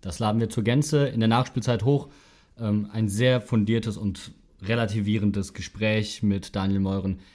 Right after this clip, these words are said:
der sich mit Christian Heidel sehr, sehr gut auskennt und auch sehr gut versteht. Und da wird so manche populistische Aussage mal, die in den Medien getätigt wird, ins rechte Licht gerückt. Empfehlen wir auch sehr unseren Schalker Freunden.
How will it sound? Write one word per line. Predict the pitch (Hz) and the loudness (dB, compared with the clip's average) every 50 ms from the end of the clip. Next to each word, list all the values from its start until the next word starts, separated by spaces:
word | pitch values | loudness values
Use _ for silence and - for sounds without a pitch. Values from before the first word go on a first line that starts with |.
| _ _ - | _ _ -2
der | 104 98 95 | -2 -2 0
sich | 101 101 | -2 -2
mit | 104 104 | -4 -4
Christian | 104 - 110 - - - 98 | -4 -4 -6 -2 -2 0 0
Heidel | 104 107 104 98 | 0 0 0 0
sehr, | 98 117 127 123 | 2 2 2 4
sehr | 117 107 | 2 0
gut | 107 107 101 | 0 -2 -2
auskennt | 104 123 131 123 - - 120 107 | 0 0 0 0 0 -2 -2 0
und | 104 101 95 | -2 -2 -4
auch | 95 90 | -4 -4
sehr | - 120 117 | -2 -2 0
gut | 107 113 101 | 0 -2 -2
versteht. | - 107 101 - - 123 123 123 117 - - - - - _ | -2 -2 -4 -2 -2 -2 -2 -2 -2 -6 -18 -20 -20 -18 _
Und | - 104 | -2 -2
da | 110 | 0
wird | 104 120 104 | 0 0 0
so | - 117 | 2 2
manche | 110 113 123 127 117 | 2 2 0 -2 -4
populistische | - 123 104 - 120 113 117 113 - 113 - - 107 | -4 -6 -4 -2 -2 -2 -2 -2 -4 -8 -4 -4 -4
Aussage | 87 104 110 104 - - 104 104 104 | -2 -2 -2 -2 -2 -2 0 0 2
mal, | 104 104 101 98 98 98 101 - - - - | 2 2 0 0 -4 -6 -8 -14 -20 -20 -6
die | - 110 | -2 0
in | 101 | 2
den | 101 98 | 2 4
Medien | 98 101 98 101 95 | 2 2 0 0 -2
getätigt | 95 95 - 104 98 95 98 92 - - | -4 -4 -4 -4 -4 -4 -6 -10 -6 -6
wird, | 101 98 - | -6 -6 -4
ins | - 98 90 - - | -6 -6 -6 -4 -2
rechte | 107 101 - - | -4 -4 -2 -2
Licht | 98 98 98 - - | -2 -2 -2 -4 -4
gerückt. | 101 92 90 - - - _ | -4 -4 -4 -6 -8 -14 _
Empfehlen | - 120 117 104 - - - 151 147 139 | -2 -2 0 -2 -2 2 4 4 6 6
wir | 131 127 | 4 2
auch | 113 110 107 | 0 0 0
sehr | 113 110 104 127 127 127 127 113 | 0 2 4 4 4 4 4 2
unseren | 113 107 104 101 98 95 95 - - | 0 0 2 2 0 0 -4 -6 -10
Schalker | - - 107 101 98 101 95 | -6 -2 -2 -2 0 -2 -4
Freunden. | - - 87 85 76 78 | -4 -6 -6 -6 -8 -12